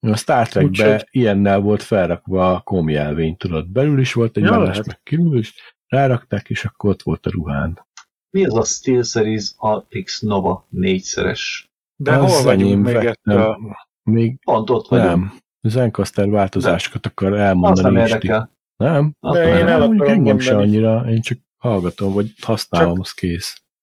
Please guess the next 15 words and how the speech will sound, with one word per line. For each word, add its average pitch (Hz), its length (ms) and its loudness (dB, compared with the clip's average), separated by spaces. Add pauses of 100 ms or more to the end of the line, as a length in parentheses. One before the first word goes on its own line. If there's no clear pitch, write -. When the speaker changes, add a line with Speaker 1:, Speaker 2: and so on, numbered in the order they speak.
(140)
Speaker 2:
De 190 80 2
nem 196 180 0
használod 151 460 0
a 147 40 2
Speaker 1:
Mi 117 80 2
van 165 80 2
a 170 40 2
Speaker 2:
Zencastert, 196 600 0
Speaker 1:
Zen- 185 120 -2
Speaker 2:
hanem 190 160 0
az 139 220 -2
van, 190 220 0
hogy 196 460 -2 (100)
közölték, 151 680 0
hogy 165 340 -2